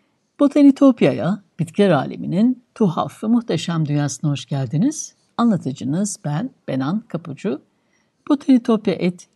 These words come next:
gmail nokta com elektronik posta adresinden ya da aynı adlı Twitter ve Instagram hesaplarından bana her zaman ulaşabilir. Anlattığım konuyla ilgili görüşlerinizi ya da katkınızı paylaşabilirsiniz.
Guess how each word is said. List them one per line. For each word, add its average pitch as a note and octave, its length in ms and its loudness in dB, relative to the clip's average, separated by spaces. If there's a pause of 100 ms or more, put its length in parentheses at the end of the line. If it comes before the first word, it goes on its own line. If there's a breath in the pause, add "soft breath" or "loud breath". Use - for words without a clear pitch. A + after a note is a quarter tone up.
gmail F3+ 300 2
nokta D#3 400 -4
com F3+ 300 -2
elektronik E3 500 -4
posta C#3+ 340 -6
adresinden E3+ 680 -8 (340)
ya B3+ 160 2
da G3 280 0
aynı F#3+ 300 -2
adlı F#3+ 260 -6
Twitter E3+ 400 -6
ve A3 60 -4
Instagram E3 340 -2
hesaplarından - 680 -10
bana C#3 220 -6
her D3+ 140 -4
zaman D3 220 -10
ulaşabilir. C#3 640 -10 (540 soft breath)
Anlattığım C#4 420 2
konuyla C#3+ 320 -2
ilgili C#3 180 -4
görüşlerinizi F3+ 760 -2 (180)
ya F#3+ 180 2
da D#3+ 280 -4
katkınızı - 580 -8
paylaşabilirsiniz. - 920 -6